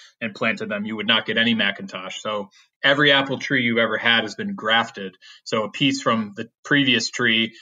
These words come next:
has to be taken off and then planted, you know, but grafted onto rootstock of a new tree. And so that's how every apple you've ever eaten, that's, that's the way we interact with, with apples to, to propagate them, to, to,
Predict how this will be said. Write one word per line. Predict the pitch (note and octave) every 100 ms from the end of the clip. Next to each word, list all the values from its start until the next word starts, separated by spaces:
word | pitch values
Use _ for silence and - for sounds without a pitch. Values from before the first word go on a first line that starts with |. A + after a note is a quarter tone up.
| -
has | A#2 -
to |
be | A2+ G#2
taken | B2 A#2 A#2
off | A#2 A2+ A2+ -
and | A2+
then | G#2 G2
planted, | A#2+ A2+ G#2+ G#2+ G2+ - _
you | A#2
know, | G2+ F#2+ -
but | A#2 - _ _ -
grafted | C3 C3 C3 B2 A2+
onto | A2+ A2+ A2 A2
rootstock | G2+ C3 C3+ - G#2 F#2+ - C3
of | A2
a | A2
new | A2+ B2+ A2+ G#2+ _ _ _ -
tree. | A#2 F#2 F2+ - _ _ _ _ _ -
And | A#2 G#2
so | A#2+ G#2
that's | A#2+ A2+
how | - A2+ B2
every | D3+ D3+ C#3
apple | C3+ B2+
you've | A#2
ever | C#3 C3
eaten, | B2 B2+ A#2 A#2 - _ _ _
that's, | A#2 A#2 - -
that's | B2+ -
the | B2+
way | B2
we | A2+ A#2
interact | A#2 A2 A2+ A2+ -
with, | G#2 G2 - -
with | A2
apples | G#2+ G#2+ G#2+ G2
to, | - G2+ G2 -
to | G#2
propagate | G2 A#2+ A2+ G#2+ G#2
them, | G#2+ G2+
to, | G2+ G2 - -
to, | -